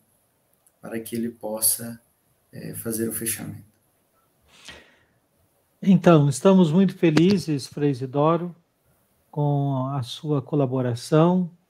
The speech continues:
Speaker 2: De fato, é muito agradável ouvi-lo e sentimos-nos todos, com certeza, estimulados a conhecer mais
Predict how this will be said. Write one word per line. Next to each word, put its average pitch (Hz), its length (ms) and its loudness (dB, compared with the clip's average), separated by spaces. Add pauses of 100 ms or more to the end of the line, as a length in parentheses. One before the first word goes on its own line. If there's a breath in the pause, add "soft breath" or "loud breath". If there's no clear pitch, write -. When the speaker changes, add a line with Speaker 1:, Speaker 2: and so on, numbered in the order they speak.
(480)
Speaker 2:
De 147 80 -8
fato, 143 840 4 (560)
é 156 80 -2
muito 180 240 4
agradável 147 720 6
ouvi-lo 175 800 -2 (480)
e 147 380 0
sentimos-nos 156 800 0
todos, 156 420 -2
com 156 160 -8
certeza, 147 680 -2
estimulados 143 1040 0 (460)
a 131 600 -4
conhecer 202 440 2
mais 190 640 2